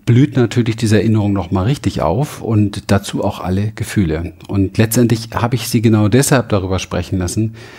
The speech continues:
damit noch einmal bewusst wird, was da eigentlich passiert. Und normalerweise wird uns das oft gar nicht bewusst, weil wir reden und reden und reden und reden und reden und fühlen uns dann schlechter, schlechter, schlechter.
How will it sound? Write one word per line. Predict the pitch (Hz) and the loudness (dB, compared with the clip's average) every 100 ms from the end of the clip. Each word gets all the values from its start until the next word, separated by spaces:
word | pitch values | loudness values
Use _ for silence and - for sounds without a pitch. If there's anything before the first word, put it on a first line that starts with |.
| - - | -14 0
damit | 101 117 113 | 2 4 4
noch | 117 110 | 0 0
einmal | 107 104 98 | 0 2 2
bewusst | 92 101 101 165 - 85 | 0 -2 0 0 -2 -4
wird, | 82 120 165 - - - - - - - _ _ _ _ _ _ 101 | -2 0 -2 -10 -20 -20 -20 -20 -20 -20 _ _ _ _ _ _ -6
was | 98 117 - - | 0 0 0 0
da | 123 85 | 0 2
eigentlich | 90 104 113 | -2 -2 -4
passiert. | 127 - 180 120 80 - - - | -4 -2 2 2 0 -6 -16 -14
Und | - 110 104 | -2 2 4
normalerweise | 104 120 151 233 196 170 156 151 | 4 4 4 4 4 4 4 2
wird | 151 160 | 2 0
uns | 143 | 0
das | 147 - | 0 0
oft | 127 - | -4 -2
gar | 139 | 2
nicht | 127 123 | 2 2
bewusst, | 123 120 165 - | 0 0 0 0
weil | 123 113 | 0 2
wir | 104 117 | 2 4
reden | 131 127 - | 4 4 2
und | 98 98 | 0 2
reden | 107 107 95 | 2 2 0
und | 92 | -2
reden | 101 101 95 | 0 0 0
und | 98 92 | -4 -2
reden | 98 90 | -2 -2
und | 90 90 | -4 0
reden | 120 120 107 | 2 4 4
und | 95 87 | 0 -4
fühlen | - 98 | -4 -4
uns | 95 | -4
dann | - 95 | -4 -4
schlechter, | - 107 - | 0 0 0
schlechter, | 90 92 - 95 | -2 -2 -2 -4
schlechter. | 120 110 123 117 | 0 0 2 0